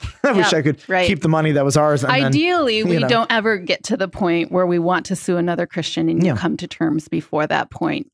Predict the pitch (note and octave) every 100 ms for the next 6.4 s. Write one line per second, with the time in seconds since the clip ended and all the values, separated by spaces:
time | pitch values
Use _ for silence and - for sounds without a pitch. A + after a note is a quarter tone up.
0 | A2+ G#2+ G#2+ D#3+ D3+ D3+ - D#3 - E3+
1 | _ - D#3+ F3 E3+ E3+ D#3+ - E3+ D#3+
2 | D3+ D#3 D#3 - E3+ E3+ E3+ - F3 D#3
3 | D3 D3+ - G#2+ - - D#3+ D3+ - -
4 | - _ _ - D#3 - C#3+ F3 G3+ B2+
5 | C3+ C3 B2+ G#2+ A#2 A#2 A#2+ - A2 G#2+
6 | G#2 G#2 G2+ -